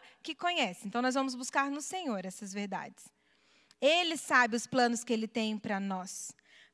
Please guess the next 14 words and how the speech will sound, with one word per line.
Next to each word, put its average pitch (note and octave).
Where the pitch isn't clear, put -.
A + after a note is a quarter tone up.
Planos B3
de G3+
fazê-los B3
prosperar C#4+
e A3+
não B3+
de C#4
causar B3
dano. F#3
Planos C4
de G3
dar B3
a C#4+
vocês C4+